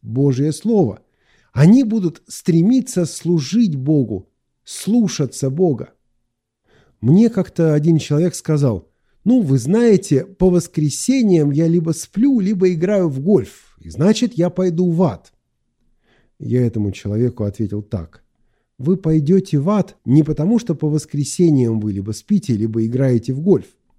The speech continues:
Вы пойдете в ад, потому что отвергаете Иисуса Христа. И сон или гольф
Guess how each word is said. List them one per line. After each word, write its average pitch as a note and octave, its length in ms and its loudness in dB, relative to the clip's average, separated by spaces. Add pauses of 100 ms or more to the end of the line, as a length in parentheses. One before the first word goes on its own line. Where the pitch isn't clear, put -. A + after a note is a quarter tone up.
(560)
Вы G3 300 4
пойдете E3 680 0
в - 160 -10
ад, B3+ 380 -4 (280)
потому F#3+ 380 2
что - 200 -2
отвергаете E3+ 1300 -2
Иисуса A#2+ 640 -4
Христа. E3 640 -4 (640)
И D2+ 240 -12
сон A#2+ 580 -2 (200)
или D2+ 220 -12
гольф E3 560 0